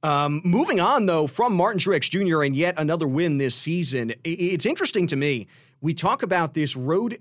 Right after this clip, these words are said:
to sixteen different winners. Is it possible that this could happen?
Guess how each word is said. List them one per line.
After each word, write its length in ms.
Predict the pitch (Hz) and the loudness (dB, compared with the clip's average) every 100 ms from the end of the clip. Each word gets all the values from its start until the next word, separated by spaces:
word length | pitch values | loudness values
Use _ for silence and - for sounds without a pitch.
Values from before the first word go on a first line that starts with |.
| - | -6
to 120 | 156 | -4
sixteen 920 | - - 208 208 - - 180 170 151 | -4 -2 -4 -2 -6 -4 -2 0 -2
different 380 | 139 131 143 135 | -4 -4 -8 -6
winners. 480 | 120 117 - - - | -4 -4 -6 -8 -4
Is 260 | 220 269 214 | 0 0 0
it 200 | 247 - | -2 0
possible 500 | 196 214 - 160 143 | 2 2 2 -2 -2
that 120 | 131 | -2
this 160 | 151 | -4
could 160 | - 123 | -4 -6
happen? 380 | 110 104 - | -8 -10 -12